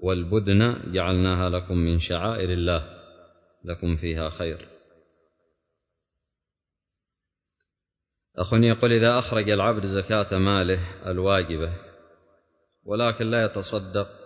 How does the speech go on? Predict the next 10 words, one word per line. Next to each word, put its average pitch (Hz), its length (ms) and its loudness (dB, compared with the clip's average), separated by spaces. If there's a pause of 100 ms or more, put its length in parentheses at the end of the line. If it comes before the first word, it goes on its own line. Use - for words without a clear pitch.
(280)
ولا 110 280 0
يعطي 101 380 0
من 92 240 2
ماله 95 300 0
المساكين 90 720 -2
غير 87 180 -2
الزكاة، 82 540 -8
هل 101 60 -2
هذا 95 260 -4
بخيل؟" 98 400 -8